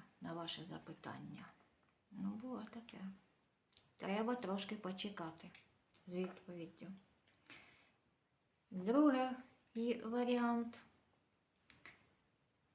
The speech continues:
Двійка чаш. Звісно, да. Ваше бажання збудеться. Особливо, якщо це бажання стосується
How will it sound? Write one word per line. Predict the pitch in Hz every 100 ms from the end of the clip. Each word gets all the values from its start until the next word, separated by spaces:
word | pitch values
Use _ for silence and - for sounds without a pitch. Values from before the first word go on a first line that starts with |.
| _ _ _ _ _ _
Двійка | 269 180 196 240 240 220
чаш. | 208 - 165 170 - - - - _ _ _ -
Звісно, | 170 190 247 - 220 220
да. | 180 165 160 - - _ _ _ _ _ - - - -
Ваше | 254 -
бажання | 214 170 175 202 220 196
збудеться. | 190 165 165 165 165 - 147 185 - _ _ _ -
Особливо, | 233 294 277 294 302 254
якщо | 214 202 - 240
це | 220
бажання | 196 196 202 233 226 180
стосується | - - 190 233 226 196 196 - 180